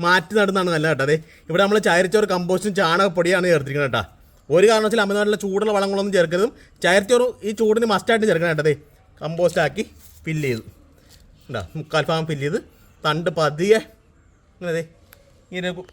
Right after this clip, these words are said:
ഇത് കുത്തിവെച്ച്. ഇതിപ്പോൾ വേണമെങ്കിൽ ഇവിടെ നമ്മൾ ചട്ടിയാണ് ഉപയോഗിച്ചിരിക്കുന്നത്. ചട്ടിനൊക്കെ നല്ലത് ചെറിയ ബ്ലാക്ക് ഗ്രോ ബാഗ് കിട്ടും. അപ്പോൾ അതാണെങ്കിൽ നമുക്കിങ്ങനെ പൊളന്ന് അതേപോലെ തന്നെ നമുക്ക് വെക്കാൻ പറ്റും. പിടിച്ച് കഴിഞ്ഞ് വെച്ചാൽ കേട്ടോ, ഏകദേശം ഒരു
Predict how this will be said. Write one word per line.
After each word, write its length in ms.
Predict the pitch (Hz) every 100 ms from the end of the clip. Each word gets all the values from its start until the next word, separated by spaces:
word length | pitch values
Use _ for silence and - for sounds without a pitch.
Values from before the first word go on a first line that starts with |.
| 170
ഇത് 100 | 156 165
കുത്തിവെച്ച്. 400 | 135 143 120 135 - - _ _ - -
ഇതിപ്പോൾ 260 | 202 226 247
വേണമെങ്കിൽ 240 | 240 233 277 - _ -
ഇവിടെ 120 | 196
നമ്മൾ 160 | 233 247 233
ചട്ടിയാണ് 340 | 185 - 254 233
ഉപയോഗിച്ചിരിക്കുന്നത്. 440 | 214 220 220 196
ചട്ടിനൊക്കെ 300 | 214 226 233 220
നല്ലത് 220 | 208 240 359 - _ _ 196
ചെറിയ 300 | 214 240 262 262 - - _ - 180
ബ്ലാക്ക് 400 | 208 240 240 262
ഗ്രോ 140 | 208 208
ബാഗ് 140 | 202 185
കിട്ടും. 180 | 151 - - - -
അപ്പോൾ 140 | 220 196
അതാണെങ്കിൽ 400 | 220 220 214 214
നമുക്കിങ്ങനെ 320 | 208 214 214
പൊളന്ന് 320 | 202 202 214 202
അതേപോലെ 280 | 202 202 196
തന്നെ 120 | 196
നമുക്ക് 200 | 190 208 - - _ 170
വെക്കാൻ 200 | 160 175
പറ്റും. 160 | 160 147
പിടിച്ച് 220 | 196 208 254
കഴിഞ്ഞ് 180 | 240 233
വെച്ചാൽ 160 | 208 185
കേട്ടോ, 140 | 175
ഏകദേശം 220 | 196 202
ഒരു 80 | 220